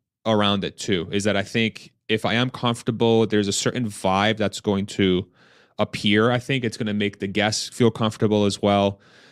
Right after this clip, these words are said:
The one thing that I've been trying really hard to do on my live conversations, would say, like, when we had Jordan on and when we had other folks on, you know, the, the one thing that's really helped me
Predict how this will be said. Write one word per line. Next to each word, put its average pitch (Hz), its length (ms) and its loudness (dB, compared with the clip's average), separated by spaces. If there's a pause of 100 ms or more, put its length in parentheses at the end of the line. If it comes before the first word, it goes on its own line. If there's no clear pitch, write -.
(100)
The 127 100 4
one 127 220 4
thing 147 200 0
that 135 100 2
I've 120 100 0
been 113 80 0
trying 123 340 0
really 120 200 4
hard 110 300 2
to - 100 -8
do 104 420 6
on 101 140 0
my 95 160 0
live 98 600 0 (520)
conversations, 104 680 0
would 95 100 -6
say, 101 160 0
like, 90 160 -4
when 104 120 -2
we 98 100 0
had 98 160 -2
Jordan 98 400 2
on 95 400 0 (380)
and 101 80 0
when 95 80 2
we 92 80 -2
had 98 180 0
other 92 160 -2
folks 95 380 -2
on, 87 300 -2 (800)
you 113 80 2
know, 104 80 4
the, 101 100 -4
the 120 100 4
one 139 160 4
thing 151 100 2
that's 127 180 0
really 135 120 2
helped - 340 -2
me 117 380 0